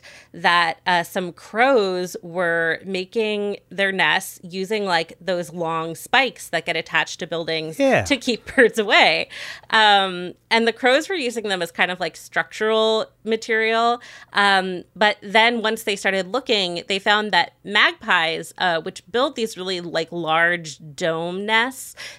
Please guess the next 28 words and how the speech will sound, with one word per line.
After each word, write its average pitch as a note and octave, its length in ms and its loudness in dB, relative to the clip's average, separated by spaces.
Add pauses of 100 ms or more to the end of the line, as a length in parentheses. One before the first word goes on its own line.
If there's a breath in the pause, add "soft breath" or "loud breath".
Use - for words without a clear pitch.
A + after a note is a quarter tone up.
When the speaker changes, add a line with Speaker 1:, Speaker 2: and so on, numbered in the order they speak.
Speaker 1:
they A3 120 2
were D4 100 4
actually E4 300 2
using C4 340 -4
them G3 160 -4
for G#3 260 -4
their G3 140 -2
intended F3 460 -4
purposes. A3+ 580 -4
They F#3+ 100 2
use A3+ 360 -2
the A3 100 -2
spikes F3+ 460 -4
on F#3+ 120 0
the F3 200 -8
outside F3+ 580 2
of E3+ 160 -6
these E3+ 260 -8
giant E3+ 440 0
domes E3+ 500 -2 (260 loud breath)
to - 80 -10
keep A3+ 280 -6
<laughs> - 40 -20
other B3+ 340 6
birds G#3+ 500 0
from F3+ 360 -2 (280 loud breath)
landing F3+ 840 2
on E3 480 4